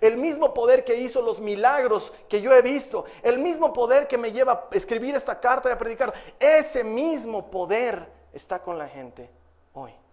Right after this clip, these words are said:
con aquellos que han creído en Jesús. Ese mismo poder está contigo hoy". El problema es que muchos visitamos la tierra prometida,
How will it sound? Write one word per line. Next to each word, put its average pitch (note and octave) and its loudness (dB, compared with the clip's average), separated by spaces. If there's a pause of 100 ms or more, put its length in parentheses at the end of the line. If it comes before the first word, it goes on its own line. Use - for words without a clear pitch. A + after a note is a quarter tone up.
(760)
con C#3+ -10
aquellos C#3 -10
que - -18
han C3 -16
creído C3+ -18
en B2+ -20
Jesús. - -20 (920)
Ese F#3+ -14
mismo F3 -12
poder D#3+ -6
está E3+ -14
contigo E3 -18
hoy". G#3+ -14 (1400)
El D#3 -16
problema G#3+ -2
es A3+ -6
que A3 -4
muchos A#3 -2
visitamos G#3 -2
la F3+ -4
tierra G3 -4
prometida, G3+ -10